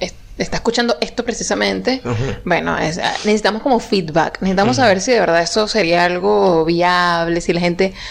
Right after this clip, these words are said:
Speaker 1: de verdad le interesaría.
Speaker 2: Claro.
Speaker 1: O sea, sí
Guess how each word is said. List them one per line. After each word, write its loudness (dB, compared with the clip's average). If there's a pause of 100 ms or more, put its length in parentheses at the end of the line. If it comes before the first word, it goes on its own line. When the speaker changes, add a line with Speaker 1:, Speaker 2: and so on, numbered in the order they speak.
Speaker 1:
de 4
verdad -2 (100)
le 2
interesaría. 0 (160)
Speaker 2:
Claro. 2
Speaker 1:
O 2
sea, 0 (280)
sí 2